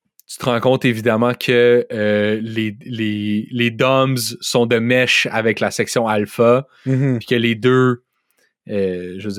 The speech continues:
Speaker 1: dire, euh, conspirent ensemble pour, euh, garder le contrôle de, de, de la Terre. Puis tu vas réussir à aller sur la Lune, voir genre la, la base des Doms, puis à shut down toute leur opération.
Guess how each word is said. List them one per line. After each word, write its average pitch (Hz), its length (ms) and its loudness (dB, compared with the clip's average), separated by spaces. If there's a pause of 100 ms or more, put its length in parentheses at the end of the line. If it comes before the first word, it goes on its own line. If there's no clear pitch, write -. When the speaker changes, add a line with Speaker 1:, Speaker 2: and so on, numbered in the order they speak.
Speaker 1:
dire, 95 160 -6
euh, 92 100 -8
conspirent 123 540 0
ensemble 113 500 -2
pour, 101 280 -4
euh, 98 180 0
garder 107 320 0
le 104 60 -6
contrôle 110 600 0
de, 92 480 -4
de, 104 280 -4
de 107 200 -6
la 98 160 -2
Terre. 117 480 -2 (920)
Puis - 160 -18
tu - 160 -10
vas 110 100 0
réussir 113 560 0
à 98 360 -2 (100)
aller 113 220 -2
sur - 180 -2
la 110 120 0
Lune, 117 340 0
voir 107 320 0
genre 104 160 -2
la, 85 220 -10 (240)
la 104 160 -10
base 110 400 -4
des 104 160 -6
Doms, 107 360 -6 (800)
puis 104 180 -4
à 92 140 -4
shut 104 260 0
down 110 260 -2
toute - 140 -8
leur 107 140 -2
opération. 107 640 -2